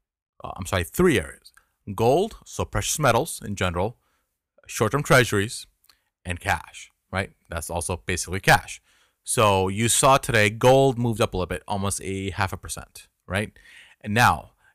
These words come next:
it has finally broken through from a technical level through a, a breakout. Now, if this he-, headline risk continues, you can see gold rally. Let's see, let's see what happens.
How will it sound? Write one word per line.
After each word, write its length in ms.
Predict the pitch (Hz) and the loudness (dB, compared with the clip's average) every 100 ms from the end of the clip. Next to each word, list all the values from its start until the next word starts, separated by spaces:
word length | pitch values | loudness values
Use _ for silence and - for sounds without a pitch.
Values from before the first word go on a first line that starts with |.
| _ | _
it 120 | 113 | 0
has 140 | 110 - | 0 -2
finally 400 | - 131 180 170 | 4 4 6 4
broken 360 | 165 - 147 | 4 4 0
through 300 | - - 110 | -2 0 0
from 160 | 101 101 | 0 -2
a 60 | |
technical 340 | - - 147 117 | -2 -4 -2 0
level 480 | 98 87 92 90 - | 2 2 0 -4 -10
through 240 | - 104 92 | -4 -4 -2
a, 300 | 104 104 - _ | -2 -4 -6 _
a 120 | 104 | -8
breakout. 460 | 95 120 127 85 - - | -4 -2 -2 -4 -8 -4
Now, 380 | 110 117 95 - _ _ | 2 4 4 -2 _ _
if 260 | - 104 95 | -2 0 2
this 220 | 147 - | 2 2
he-, 200 | 165 151 | 0 -2
headline 400 | - 156 175 160 | -2 2 4 4
risk 320 | 131 123 - - | 2 0 -2 -8
continues, 800 | 120 104 - 226 165 90 - - _ _ _ - | -8 -8 -4 -4 -4 -8 -14 -20 _ _ _ -12
you 100 | 104 | -6
can 140 | 113 | -4
see 260 | - 98 - _ _ _ _ _ | -4 -6 -8 _ _ _ _ _
gold 400 | - 101 101 95 90 | -6 -2 -2 -2 -4
rally. 520 | 90 85 - - _ _ _ _ - | -4 -4 -6 -20 _ _ _ _ -10
Let's 180 | 98 | -4
see, 140 | 117 113 - | -4 -4 -6
let's 140 | 90 | -10
see 80 | - | -6
what 140 | 101 110 | -2 2
happens. 420 | 90 73 - | 0 -2 -16